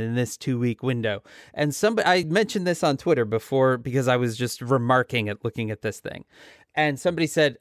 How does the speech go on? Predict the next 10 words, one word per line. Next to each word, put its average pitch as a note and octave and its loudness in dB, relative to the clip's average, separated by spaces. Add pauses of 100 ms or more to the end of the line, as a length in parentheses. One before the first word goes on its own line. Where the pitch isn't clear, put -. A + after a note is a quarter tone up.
"Uh, D3 2
it's - -4
not E3+ 0
true F3 2
because C3 -4
nobody E3 -2
was E3+ -6
fired A2 -4 (720)
or C3+ 4
replaced - -12